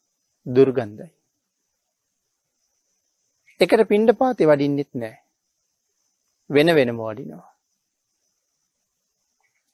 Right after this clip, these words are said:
එක දවසක් ටිකක් බාල ස්වාමීන් වහන්සේ කල්තියන් පිණ්ඩපාතේ වැඩලා විහාරයට වැඩියා.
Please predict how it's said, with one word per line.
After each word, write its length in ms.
එක 120
දවසක් 460
ටිකක් 440
බාල 340
ස්වාමීන් 460
වහන්සේ 340
කල්තියන් 540
පිණ්ඩපාතේ 640
වැඩලා 300
විහාරයට 420
වැඩියා. 420